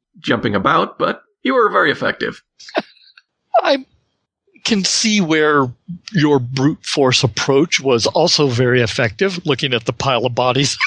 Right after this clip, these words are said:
Speaker 2: <laughs> I guess we leave that for the crew to clean up.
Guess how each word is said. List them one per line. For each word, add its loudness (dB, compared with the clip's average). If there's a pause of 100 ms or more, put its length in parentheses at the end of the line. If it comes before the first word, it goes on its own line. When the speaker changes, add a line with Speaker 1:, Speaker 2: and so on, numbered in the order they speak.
(120)
Speaker 2:
<laughs> -6
I -4
guess -2
we -6
leave 0
that 0
for -2
the 0
crew 0
to -4
clean -2
up. -2